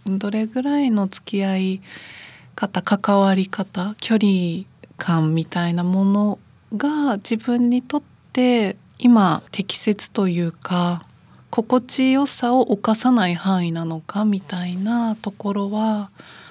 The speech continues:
少しこう考えてみられると、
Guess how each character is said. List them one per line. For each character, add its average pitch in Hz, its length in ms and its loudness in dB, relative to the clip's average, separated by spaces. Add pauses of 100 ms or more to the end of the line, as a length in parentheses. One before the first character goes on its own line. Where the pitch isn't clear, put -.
(540)
少 226 100 -2
し 202 120 -4
こ 175 600 -4
う - 680 -20
考 208 340 4 (160)
え 208 100 0
て - 400 -6 (220)
み 202 140 4
ら 196 140 4
れ 208 140 2
る 190 160 -4
と、 196 560 0